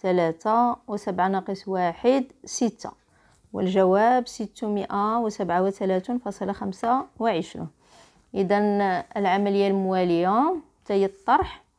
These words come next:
إذن هنا واخا نوضع الأصفار واخا ما نوضعهمش ما كيغيروا لي حتى حاجة، بينما في العدد الأول لا بد نوضع الأصفار. إذن هنا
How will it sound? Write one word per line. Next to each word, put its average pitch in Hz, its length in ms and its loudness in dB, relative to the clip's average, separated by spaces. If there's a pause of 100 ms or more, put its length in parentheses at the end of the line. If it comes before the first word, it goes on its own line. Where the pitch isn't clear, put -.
(1000)
إذن 220 240 6
هنا 220 180 2
واخا 233 200 0
نوضع 202 280 2
الأصفار 214 400 -2
واخا 277 180 -4
ما 214 100 -2
نوضعهمش 202 540 -2
ما 214 40 -4
كيغيروا 208 420 0
لي 202 120 0
حتى 202 160 -4
حاجة، 190 400 -2 (440)
بينما 208 320 2
في 202 80 -8
العدد 190 320 0
الأول 226 520 2
لا 226 120 4
بد 226 280 -4
نوضع 247 280 0
الأصفار. - 460 -6 (520)
إذن 202 300 2
هنا 196 440 4